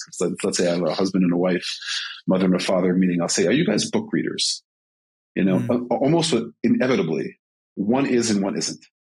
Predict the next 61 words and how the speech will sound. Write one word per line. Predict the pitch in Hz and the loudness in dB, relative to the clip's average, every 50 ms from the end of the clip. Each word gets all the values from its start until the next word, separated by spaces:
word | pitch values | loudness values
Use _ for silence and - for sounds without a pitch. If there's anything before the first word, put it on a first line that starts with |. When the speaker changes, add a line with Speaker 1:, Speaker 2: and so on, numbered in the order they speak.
| _ _ _ _ - | _ _ _ _ -2
Speaker 1:
You | 107 101 | 0 0
know, | 101 98 | 2 2
one | 95 95 110 123 135 | 2 2 2 4 4
will | 123 | 4
be | 110 110 | 4 2
Speaker 2:
Right. | 95 90 | 2 0
Speaker 1:
like, | - - | -2 -2
"Yeah, | - 156 - - - 90 90 92 | -2 -2 0 -2 -4 -4 -4 -4
like, | 101 98 92 - | -4 -6 -4 -4
I | - | -4
have, | 117 113 104 95 90 | -2 -2 -2 -2 -2
like, | 92 92 - | -4 -4 -4
six | - - - - 151 143 - - | -4 -4 -2 -2 -2 -2 0 0
of | 117 | 2
these | 107 104 104 - | 2 2 0 0
parenting | - 107 107 110 107 104 101 98 | 0 2 2 2 2 2 2 2
books | 101 101 101 - | 0 0 0 0
on | 104 90 | -2 0
my | 87 82 | 0 0
nightstand, | 80 98 113 117 117 - 110 | 2 2 0 0 0 0 0
and | 101 95 | 0 2
I | 95 | 2
really | 104 107 113 127 131 123 120 | 4 4 4 6 6 6 6
read | 110 107 104 98 101 | 6 4 4 2 2
through | - 104 107 113 | 2 2 2 4
them." | 123 131 139 147 151 - - - - - - - - - - _ - | 4 2 2 0 -2 -4 -6 -14 -14 -14 -14 -16 -18 -18 -18 _ 0
And | 110 107 107 | 2 4 4
then | 107 104 104 104 | 4 4 4 4
the | 107 - | 4 4
other | 113 117 113 | 2 2 2
spouse | 110 - - 110 92 92 98 95 - - - - | 2 2 2 2 2 2 0 0 -2 -4 -6 -4
be | - 101 92 101 95 | -6 -4 -2 0 0
like, | 90 82 67 65 65 - - _ _ - | 0 0 -2 -2 -6 -8 -12 _ _ -6
"I, | 62 67 90 95 - - | -4 -4 -4 -4 -6 -6
I | 92 90 | -8 -4
can't | - 117 110 104 | -2 0 0 0
even, | 92 80 87 87 85 80 73 - 80 | 0 0 -2 -4 -4 -4 -4 -4 -6
I | 80 | -4
can't | - 107 95 90 | -2 0 0 0
even | 87 87 82 | 0 0 -2
open | 82 80 73 | -2 -2 -2
the | 67 - | -2 -2
book. | - - - | -4 -6 -8
I | - | -4
can't | - 104 92 | -2 0 0
even | 90 87 85 | 2 2 2
look | 82 80 80 | 0 2 0
at | 69 64 | -2 -2
the | - | 0
title | 85 73 71 73 | -2 0 -2 -2
page." | - - - - | -2 -2 -2 -2
Speaker 2:
Right. | - 139 139 107 - - - | -2 -2 -4 -4 -6 -6 -2
Speaker 1:
You | 92 92 | 0 2
know, | 90 82 | 2 2
Speaker 2:
Right. | 78 87 | 2 2
Speaker 1:
and, | 95 92 95 - - - - - - - - | 0 0 -2 -4 -8 -6 -6 -6 -6 -4 -2
and | 123 127 | 0 0
it's | 131 - 147 | 2 2 2
not, | 151 170 180 - - | 2 0 0 -2 -2
it's | 113 120 | -2 0
not | 143 147 160 | 0 0 0